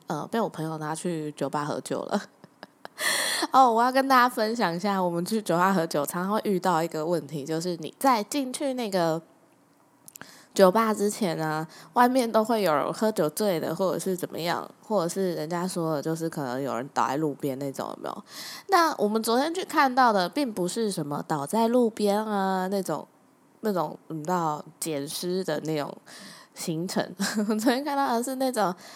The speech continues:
哦，对，昨天我跟我另外一个女生朋友，就是她几乎每次来都要带我去喝酒，她的，她的，呃，兴趣爱好嘛。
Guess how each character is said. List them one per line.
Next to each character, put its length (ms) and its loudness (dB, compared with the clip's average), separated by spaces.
哦， 180 6
对， 220 4
昨 140 2
天 120 4
我 80 4
跟 160 2
我 200 4
另 120 2
外 120 4
一 20 2
个 80 2
女 140 -2
生 180 -2
朋 180 -2
友， 200 -2
就 120 0
是 200 0
她 180 4
几 160 -2
乎 140 2
每 180 0
次 180 6
来 300 2
都 140 4
要 100 6
带 140 6
我 100 6
去 140 2
喝 240 2
酒， 280 0
她 200 -2
的， 320 0
她 160 -4
的， 340 -2
呃， 480 -2
兴 260 -2
趣 180 0
爱 200 2
好 240 4
嘛。 460 0